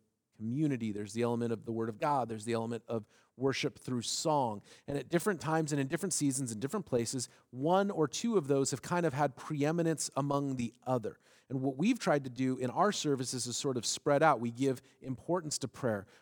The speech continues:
We give importance to communion. We give importance to community. Uh, we give importance to the Word of God. We give importance to worship through God,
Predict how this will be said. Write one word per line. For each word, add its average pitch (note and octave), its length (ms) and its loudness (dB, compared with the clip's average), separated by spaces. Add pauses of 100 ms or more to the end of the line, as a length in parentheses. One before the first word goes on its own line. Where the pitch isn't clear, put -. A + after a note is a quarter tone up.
We C3+ 80 0
give C#3+ 160 2
importance D#3+ 540 -2
to C#3+ 100 -4
communion. A#2+ 520 -2
We A#2+ 100 -2
give B2+ 120 0
importance D3+ 520 -2
to - 160 -6
community. D3 640 0 (340)
Uh, A#2+ 60 2
we B2 140 0
give C3+ 180 4
importance C#3 460 -2
to B2 80 -8
the B2 60 -2
Word A2+ 140 -2
of G2+ 60 -10
God. C#3+ 260 6
We B2+ 100 0
give B2+ 120 0
importance B2 440 -4
to C3+ 80 -8
worship B2+ 340 -2
through A#2 140 -10
God, C3 240 0